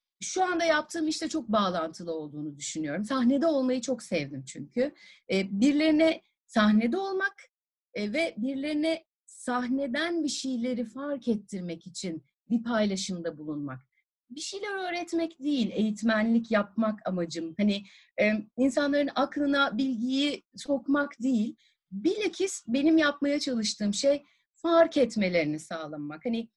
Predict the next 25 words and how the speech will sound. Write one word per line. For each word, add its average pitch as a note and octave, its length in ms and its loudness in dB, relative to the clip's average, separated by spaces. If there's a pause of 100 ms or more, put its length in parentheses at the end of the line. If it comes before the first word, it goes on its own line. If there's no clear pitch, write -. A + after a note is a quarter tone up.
(180)
sizden C4 540 -2
de C#4 240 -2
özellikle A#3+ 460 -4
eğitici G#3+ 540 -6
eğitiminde A#3+ 1080 -6
aldığımız A3+ 560 -4
bilgiler G3+ 520 -6
doğrultusunda F3+ 800 -8 (340)
insanlara C#4+ 540 -2
"Ya, C#4 280 -4 (300)
hayatta D#4+ 360 -2
güzel C#4+ 420 -4
şeyler A#3 520 -4
de G#3+ 140 -6
var. E3+ 220 -4
Bak, G#3+ 160 -4 (220)
sen E4+ 360 -4
de C4 100 -2
başarılı, F#3+ 540 -6
başarabilirsin." G3+ 840 -6
Ama, B3+ 280 -2 (340)
e, G#3 180 -2
bunu A3+ 340 0
yaparken D#4+ 720 -6
de B3+ 200 -2